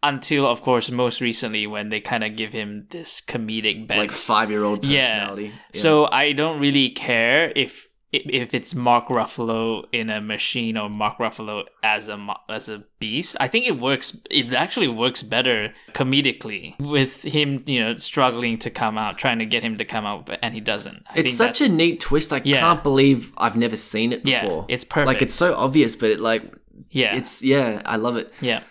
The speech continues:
Speaker 2: So I think, no, I don't think the Hulk will die.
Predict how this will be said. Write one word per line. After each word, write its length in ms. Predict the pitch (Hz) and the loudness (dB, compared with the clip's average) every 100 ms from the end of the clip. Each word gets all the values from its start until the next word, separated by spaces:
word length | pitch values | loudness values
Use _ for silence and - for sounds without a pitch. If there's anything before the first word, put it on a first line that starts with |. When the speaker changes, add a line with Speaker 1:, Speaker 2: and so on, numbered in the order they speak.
| _ _ _ - - | _ _ _ -14 -10
Speaker 2:
So 160 | - 143 | 0 4
I 80 | 139 | 4
think, 440 | 135 196 196 - | 4 2 2 -2
no, 160 | 147 147 | 2 4
I 100 | 139 | 4
don't 140 | 175 | 2
think 120 | 170 139 | 0 -2
the 40 | |
Hulk 220 | 104 95 | -2 -4
will 60 | 85 | -6
die. 180 | 69 | -10